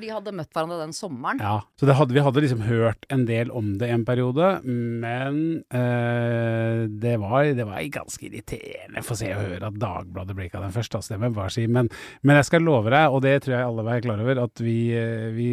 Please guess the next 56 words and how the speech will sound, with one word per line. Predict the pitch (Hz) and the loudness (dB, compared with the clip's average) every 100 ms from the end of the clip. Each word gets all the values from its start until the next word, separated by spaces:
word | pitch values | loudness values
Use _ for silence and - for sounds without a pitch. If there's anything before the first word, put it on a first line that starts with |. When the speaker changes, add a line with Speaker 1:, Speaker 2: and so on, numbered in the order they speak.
| 123 | 0
Speaker 2:
to-, | - 151 | -2 0
vi | 131 135 | 0 0
tok | 147 - | -2 -2
igjen | 117 123 | 0 0
det. | 104 - | -2 -4
<laughs> | 139 | -2
Vi | 135 | 0
tok | 147 127 - - - 170 - | 2 2 4 4 4 0 2
Speaker 1:
Det | 233 254 | 4 6
gjorde | 269 170 | 4 4
dere, | 196 247 | 6 6
og | 233 | 6
jeg | 214 | 2
var | 214 | 0
veldig | 214 190 | -4 -4
glad | 190 156 | -4 -2
når | 180 | -2
jeg | 185 | -2
gikk | - 131 | -4 -4
gjennom, | 139 147 160 | -4 -4 -6
altså, | 170 | -8
at | 160 | -8
jeg | 170 | -4
bladde | 156 120 | -4 -2
gjennom | 131 151 | -4 -6
hele | 107 127 | -8 -8
Se | - | -8
og | 131 113 | -8 -8
Hør | |
for | 131 | -10
nittitallet, | 123 - 127 175 | -14 -8 -4 -4
så | 165 | -6
var | 147 | -6
jeg | 151 | -6
altså | 135 - | -8 -14
så | - 175 175 | -14 -10 -6
glad | 160 202 220 | -2 -2 -2
for | |
at | 190 | -12
ikke | 190 160 | -12 -10
dere | 151 | -10
hadde | 139 147 | -10 -12
noen | 175 131 127 | -14 -14 -12
ting | 117 | -10
om | 120 | -10
Mette-Marit | - 160 120 - | -10 -10 -10 -12
før | 120 | -18
første | 147 - 139 | -16 -12 -8
nummer | 113 113 | -8 -8
i | 123 | -10
år | 127 | -10
to | 139 | -12
tusen. | 135 120 180 | -12 -6 -4
Men | 170 | -2
jeg | 156 | -4
tenkte, | 190 | -6